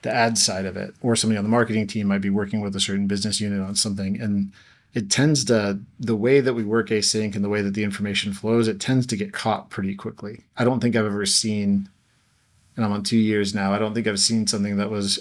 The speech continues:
a total miss. It's, like, totally off the wall, missed something that was happening. Usually it's caught within the first, like,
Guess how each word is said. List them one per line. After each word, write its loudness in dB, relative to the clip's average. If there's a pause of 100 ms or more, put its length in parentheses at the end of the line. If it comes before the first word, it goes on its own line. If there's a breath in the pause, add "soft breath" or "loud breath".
a -16
total 2
miss. -2 (640)
It's, -4
like, 0
totally 0
off 0
the 0
wall, 2
missed -2
something -2
that -4
was 0
happening. -2
Usually 4
it's -2
caught -4
within -2
the 2
first, -8
like, -14